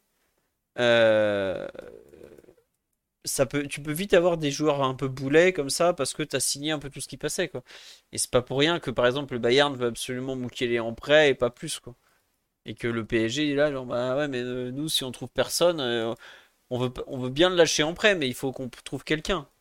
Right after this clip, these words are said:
Ou alors, faut qu'on trouve un intérêt financier. Globalement, les, les, le marché des, d'hiver, c'est souvent ça. C'est soit t'as une offre financière que tu ne peux pas refuser. Dans ce que, par exemple, bah, le Bayern nous fait un prêt, euh, pratiquement option d'achat obligatoire de Mukiele. Là, tu fais,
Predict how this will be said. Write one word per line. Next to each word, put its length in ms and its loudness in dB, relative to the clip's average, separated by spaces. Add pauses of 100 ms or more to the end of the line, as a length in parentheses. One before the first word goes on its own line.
(200)
Ou 100 2
alors, 220 6
faut 180 -2
qu'on 180 -6
trouve 240 -2
un 140 2
intérêt 320 4
financier. 580 -4
Globalement, 600 6 (680)
les, 380 -2 (160)
les, 280 0
le 280 -4
marché 380 0
des, 320 2
d'hiver, 420 0
c'est 140 -6
souvent 240 -6
ça. 180 0
C'est 160 -6
soit 460 2 (640)
t'as 100 2
une 120 2
offre 240 2
financière 680 2
que 100 -16
tu 160 -12
ne 60 -10
peux 160 -6
pas 180 10
refuser. 580 2 (1000)
Dans 100 -6
ce 100 0
que, 120 -6
par 180 6
exemple, 260 2
bah, 120 4
le 80 0
Bayern 360 4
nous 120 -6
fait 120 -8
un 160 0
prêt, 360 6
euh, 80 0
pratiquement 500 -6
option 280 -4
d'achat 280 0
obligatoire 460 0
de 60 -6
Mukiele. 440 0
Là, 80 2
tu 140 -8
fais, 100 -4